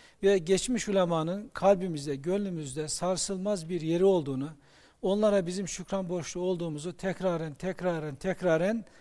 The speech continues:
göstermeye inşallah gayret edeceğiz. Değerli seyirciler, öncelikle şunu ifade etmiş olayım. Bu bizim için de, sizin için de, genç kardeşlerim, sizin için de bir prensip olsun. Biz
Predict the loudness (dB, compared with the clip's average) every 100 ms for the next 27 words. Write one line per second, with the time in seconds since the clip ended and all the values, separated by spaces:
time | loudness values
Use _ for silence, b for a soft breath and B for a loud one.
0 | b b -2 0 2 2 2 -2 -2 -4
1 | 0 0 2 0 -4 b b b 6 8
2 | 6 0 -4 b b b -2 0 0 -4
3 | -8 -12 -14 -20 _ b b b b 8
4 | 12 12 10 6 4 4 2 0 2 2
5 | 2 2 0 -2 -2 -4 2 2 2 -2
6 | -6 -2 0 0 -2 -8 -4 -2 0 0
7 | 0 -2 -4 -2 -2 -2 -2 -4 -2 -2
8 | -2 -4 -6 -2 -2 0 -2 -2 -4 -4
9 | -4 -8 -6 -6 -6 -6 -6 -4 -2 -2
10 | -4 -4 -6 -10 -14 b b b b 4
11 | 4 4